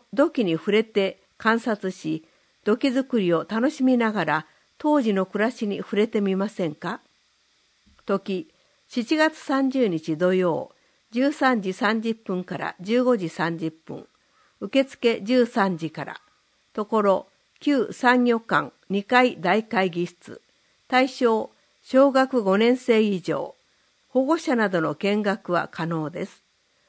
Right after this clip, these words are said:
定員十五人、先着順。材料費三百円。持ち物、新聞紙などの机の上に敷くもの、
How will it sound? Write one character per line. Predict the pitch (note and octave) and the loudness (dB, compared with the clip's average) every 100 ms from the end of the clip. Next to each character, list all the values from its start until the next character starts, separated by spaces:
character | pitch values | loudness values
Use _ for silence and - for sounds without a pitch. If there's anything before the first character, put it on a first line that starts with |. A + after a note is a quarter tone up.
| _ _ | _ _
定 | - A#3 A#3+ A3 | 2 4 4 2
員 | G#3 - _ | 0 -6 _
十 | G3 B3+ A#3+ | -2 2 2
五 | F3 E3 | 2 0
人、 | D3 C#3 _ | 0 -4 _
先 | - - B3+ | -6 0 0
着 | B3+ A3+ A3+ F#3 | 0 -4 -4 -4
順。 | F3 E3 - _ _ _ _ _ | -4 -6 -12 _ _ _ _ _
材 | - C4 C4+ | 2 4 4
料 | C4 A#3+ | 4 2
費 | A#3 D#3+ D3+ | 2 -4 -6
三 | - A#3 A#3 | -4 -2 0
百 | A#3 A3+ - E3+ | 0 -2 -2 -4
円。 | C3+ _ _ _ _ _ _ | -4 _ _ _ _ _ _
持 | A#3 B3 | -2 -2
ち | - | 2
物、 | B3+ F#3+ C#3+ - _ _ _ _ | 2 2 0 -6 _ _ _ _
新 | - C#4+ C#4+ | 0 2 4
聞 | C4+ C4+ B3 - | 4 2 0 -2
紙 | F#3+ | -2
な | F3+ | -2
ど | E3+ | -2
の | D#3 C#3 - - | -4 -6 -10 -12
机 | G#3 - C#4 | -10 0 2
の | C4 B3+ | 4 4
上 | B3 A3 | 4 2
に | D3 | -2
敷 | - - | -8 -12
く | E3 | -6
も | D#3 C#3+ | -4 -4
の、 | D3 | -8